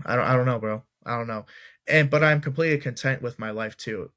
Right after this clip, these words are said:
So ju-, for people not to get it twisted and think that I'm never content with life because, "Oh, what if this happened? I could have," but no, I'm com-, completely content with life, and what decision I make, I, I'm happy I do that, and what comes out of it comes out of it.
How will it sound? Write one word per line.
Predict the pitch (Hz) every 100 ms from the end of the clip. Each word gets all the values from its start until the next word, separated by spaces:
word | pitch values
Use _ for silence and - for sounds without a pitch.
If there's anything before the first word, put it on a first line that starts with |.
| _ -
So | - 107 107
ju-, | 143 -
for | -
people | 135 151 135
not | 131
to | 127
get | 123 117
it |
twisted | - 120 - 110
and | 110
think | 120 113
that | 117
I'm | 110
never | 113 117 113
content | 117 110 113
with | 113 -
life | 113 -
because, | - 107
"Oh, | 135 120
what | 117
if | 117
this | 117 113
happened? | 113 110 117
I | 110
could | -
have," | 110 95
but | 104 - _ _ -
no, | 135 92
I'm | 131 147
com-, | 143 - -
completely | - 113 147 135 131
content | 127 117 - 117
with | 120 -
life, | 110 117 113
and | 110 104 95 _ _ _ _
what | 101 123 127 -
decision | 123 135 120 110
I | 107
make, | 107 107 104 - 101
I, | 104 101 95 _ _ -
I'm | 113
happy | 113 113 117 113
I | 104
do | 110 113
that, | 117 113
and | 107 101 101 - _ -
what | 113
comes | - 110 117
out | 110
of |
it | 104
comes | - 104
out | 107 107
of |
it. | 117 110